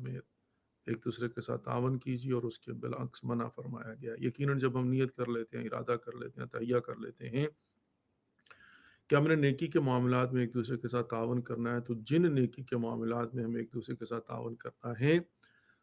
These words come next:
وہ دین اسلام کو سمجھنے اور سمجھانے کی نیکی ہے، وہ زندگی کی حقیقت کو سمجھنے اور سمجھانے کی نیکی ہے۔ کہاں سے آئے ہیں، کیوں آئے ہیں، کس لیے آئے ہیں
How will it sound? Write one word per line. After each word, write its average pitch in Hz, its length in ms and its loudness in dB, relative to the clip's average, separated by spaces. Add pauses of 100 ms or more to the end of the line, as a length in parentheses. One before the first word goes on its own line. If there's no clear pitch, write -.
(160)
وہ 185 80 8
دین 160 220 6
اسلام 123 460 4
کو 120 160 -2
سمجھنے 113 420 -2
اور 110 100 -2
سمجھانے 117 580 0
کی 131 140 0
نیکی 123 380 2
ہے، 120 40 2
وہ 117 160 2
زندگی 117 520 -2
کی 151 120 -4
حقیقت 113 460 -4
کو 113 100 -10
سمجھنے 117 440 -8
اور 113 80 -8
سمجھانے 117 560 -2
کی 120 140 -10
نیکی 117 380 -8
ہے۔ 117 140 -10
کہاں 120 220 0
سے - 160 -6
آئے - 180 -10
ہیں، 117 160 -10
کیوں 127 300 -2
آئے 120 180 -4
ہیں، 120 200 -12
کس - 260 -6
لیے 131 220 4
آئے 120 260 -4
ہیں 117 80 -8